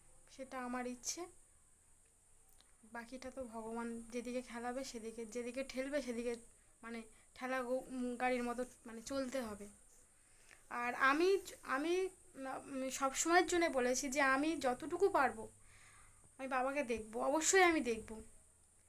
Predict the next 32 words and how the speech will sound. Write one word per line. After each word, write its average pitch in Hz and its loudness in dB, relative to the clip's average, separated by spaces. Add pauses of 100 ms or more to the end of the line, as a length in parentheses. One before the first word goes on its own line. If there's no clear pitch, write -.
(280)
এখন 311 0
উনি 359 6 (200)
পারছে 311 2
নিজেকে, 311 0 (440)
মানে, 277 2
নিজের 294 6 (160)
চলার 302 6
ক্ষমতা 302 4
রয়েছে, 320 6
তাই 285 4
উনি 294 4
চলতে 262 2
পারছে, 285 0 (960)
ঠিক 330 -6
আছে? 285 -2 (580)
আমি 262 -4
নিজেও 285 2
এখন 294 0 (300)
তেমন 277 -4
কিছু 294 -6
এ 285 2
করতে 277 -8
পারছি 269 -4
না, 302 -2 (1300)
কিন্তু 285 -2
যখন, 294 4 (120)
মানে, 277 0
একটা 277 2
মানুষের 262 -2
যখন 294 -2
আর 294 2
কোনো 294 -4